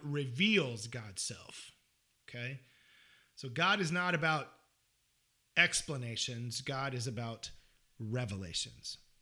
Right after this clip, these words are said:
I mean, we wanna know why things are happening and what God is going to do about it. God,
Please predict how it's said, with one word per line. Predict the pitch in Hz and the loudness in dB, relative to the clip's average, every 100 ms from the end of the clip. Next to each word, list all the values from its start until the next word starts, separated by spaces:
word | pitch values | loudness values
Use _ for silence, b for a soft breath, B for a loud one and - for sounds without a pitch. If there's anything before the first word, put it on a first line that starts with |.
| _ 123 | _ -2
I | |
mean, | 143 151 | 2 6
we | 226 | 6
wanna | 240 208 185 | 8 6 6
know | 185 | 6
why | 170 165 175 | 6 6 4
things | 170 147 120 | 4 0 0
are | 123 | 0
happening | 120 123 131 | -2 -2 -2
and | 135 | 2
what | 151 147 | 0 2
God | 156 156 151 | 6 6 6
is | 135 127 | 4 2
going | 147 143 | 2 2
to | 127 | 2
do | 160 156 | 2 2
about | 110 104 | 0 -6
it. | 101 120 | -6 -2
God, | 147 147 | 0 0